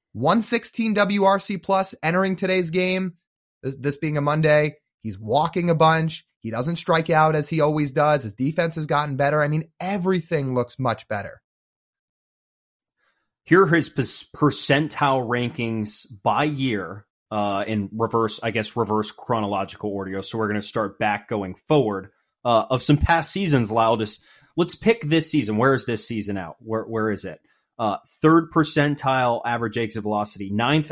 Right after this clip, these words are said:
Speaker 2: eighth, third, and sixty-third is where he currently sits this year. He is above average in terms of average exit velocity off his bat.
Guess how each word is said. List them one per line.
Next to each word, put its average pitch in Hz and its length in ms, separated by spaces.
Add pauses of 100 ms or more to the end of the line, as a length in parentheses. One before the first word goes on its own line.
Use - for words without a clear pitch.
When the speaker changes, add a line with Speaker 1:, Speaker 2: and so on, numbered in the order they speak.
Speaker 2:
eighth, 131 280 (120)
third, 123 380 (520)
and 110 160
sixty-third 117 960 (140)
is 104 160
where 120 140
he 117 140
currently 110 360
sits 110 280
this 107 220
year. 104 260 (300)
He 127 140
is 113 320
above 139 400
average 131 680
in 113 100
terms 117 320
of 107 160
average 123 360
exit 117 280
velocity 110 540
off 104 240
his 110 140
bat. 104 320